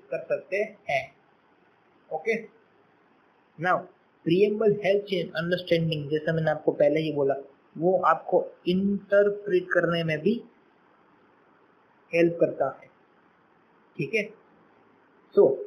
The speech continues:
अभी, अभी आपके लिए एक क्वेश्चन है,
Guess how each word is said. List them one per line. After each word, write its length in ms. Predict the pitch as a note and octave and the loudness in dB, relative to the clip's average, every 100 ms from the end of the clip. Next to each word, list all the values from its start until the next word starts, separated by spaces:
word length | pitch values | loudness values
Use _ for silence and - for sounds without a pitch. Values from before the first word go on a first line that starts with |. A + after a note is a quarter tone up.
| - _ _ _ _ _ _ _ _ _ _ _ _ _ _ _ _ | -16 _ _ _ _ _ _ _ _ _ _ _ _ _ _ _ _
अभी, 360 | D3+ D#3 F#3 G3+ E3 | 0 2 4 4 4
अभी 180 | E3+ F3 | 4 4
आपके 200 | E3+ - | 4 2
लिए 200 | E3 F3 C3+ | 4 4 2
एक 120 | B2 | -2
क्वेश्चन 360 | D#3 D#3 - D3 - | -4 -8 -8 -16 -8
है, 120 | - | -10